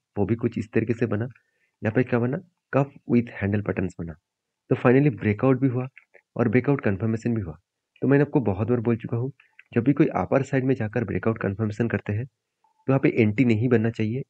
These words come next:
एंट्री हो-, बनेगा इस निय-, नियरेस्ट लेवल में आने के बाद। तो यहाँ तक मुझे लगता है इस लेवल को टच करने के लिए वो एक बार जरूर आएगा।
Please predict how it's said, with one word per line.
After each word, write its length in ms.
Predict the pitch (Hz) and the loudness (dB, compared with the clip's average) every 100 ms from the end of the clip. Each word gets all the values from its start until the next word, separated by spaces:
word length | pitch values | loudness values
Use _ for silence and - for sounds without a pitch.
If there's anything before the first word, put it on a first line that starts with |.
| - | -2
एंट्री 240 | 110 113 | -2 0
हो-, 140 | 127 - | -2 -2
बनेगा 360 | 107 107 113 127 _ _ - | 0 0 -2 -8 _ _ -10
इस 140 | 107 | -2
निय-, 220 | 101 104 - | 0 0 -4
नियरेस्ट 600 | - 101 113 117 113 _ _ _ _ _ - | -2 2 2 2 -2 _ _ _ _ _ 2
लेवल 200 | 101 113 | 6 6
में 140 | 117 - | 4 2
आने 180 | 87 104 | 0 2
के 120 | 117 | 0
बाद। 220 | 95 104 - _ _ _ _ - | -2 -4 -8 _ _ _ _ 2
तो 160 | 123 123 | 4 4
यहाँ 220 | 104 110 117 | 4 0 0
तक 60 | |
मुझे 240 | 143 120 127 | 0 2 2
लगता 300 | 123 - 117 | 0 -2 -2
है 120 | 117 | -2
इस 140 | 120 | 0
लेवल 200 | 107 104 | -2 -2
को 100 | 104 | -2
टच 200 | 123 101 | -2 -4
करने 240 | - 101 107 | -2 -2 0
के 60 | |
लिए 80 | 110 | 0
वो 140 | 98 104 | 0 -2
एक 140 | 92 | 0
बार 120 | 104 95 | -2 0
जरूर 280 | 101 104 | 0 2
आएगा। 240 | 90 87 | 0 -2